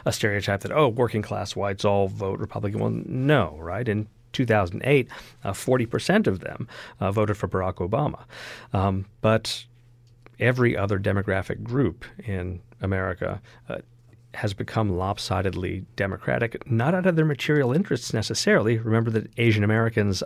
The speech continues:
on average, uh, are doing a little bit better economically even than white people, but precisely through the sense that, um, you know, there's an ascendant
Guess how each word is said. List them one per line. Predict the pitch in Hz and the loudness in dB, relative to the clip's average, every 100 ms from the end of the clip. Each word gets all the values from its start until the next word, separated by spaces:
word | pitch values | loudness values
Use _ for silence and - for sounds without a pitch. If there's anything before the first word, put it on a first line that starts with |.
| - | -2
on | 104 107 | -2 0
average, | 104 131 113 90 92 - - - - - - | 0 0 2 0 -2 -6 -8 -14 -14 -14 -8
uh, | - - | -6 -4
are | 101 95 95 - - - | -4 -2 -4 -8 -16 -6
doing | 110 104 | 2 4
a | 98 | 4
little | 104 107 | 4 4
bit | 101 98 | 2 2
better | 101 98 | 2 2
economically | 90 110 95 98 95 101 | 0 -2 -2 -2 -2 -4
even | - 123 101 | -2 0 0
than | 95 92 | 0 -2
white | 117 160 | 0 -2
people, | - - - - - - - - | -4 -12 -12 -16 -18 -20 -18 -6
but | 101 101 - - | -6 -6 -14 -10
precisely | - 107 131 131 120 | -4 0 0 2 -2
through | - - 104 | -2 -2 -2
the | 92 | -2
sense | - 127 95 82 - - | -2 0 0 -2 -8 -8
that, | - 95 95 90 - - | -6 0 0 0 -6 -6
um, | 95 92 98 - - - - - | -4 -4 -6 -12 -20 -20 -20 -10
you | |
know, | 98 | -4
there's | 95 98 | -2 -2
an | 101 | -2
ascendant | 104 - 117 120 110 98 - | -2 2 2 4 2 0 -6